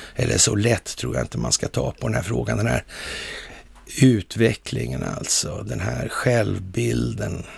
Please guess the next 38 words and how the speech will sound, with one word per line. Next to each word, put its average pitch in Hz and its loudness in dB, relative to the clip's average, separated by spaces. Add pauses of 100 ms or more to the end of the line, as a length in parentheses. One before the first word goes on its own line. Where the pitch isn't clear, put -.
(160)
Mm. 87 -2 (640)
Det 120 2
är - 2
självrannsakan 120 0
är 113 2
vad 117 2
det 120 4
är. 120 6
Alltså, 101 -2
det 110 -2
kräver 120 2
en 127 6
viss 107 -2
ansträngning 65 -2
trots - -4
allt - -4
alltså. - -4 (680)
Mm. 92 6 (1300)
Och 117 6
de 117 8
här 123 8
yvigheterna, 123 2
vad, 120 0
vad 120 0
vinner 143 6
någon 240 6
egentligen 113 2
på - 0
att 104 2
folk 104 -2
håller 104 0
på 101 -6
att - -8
koncentrera 113 0
sig 110 0
på 113 0
såna 117 2
saker 110 0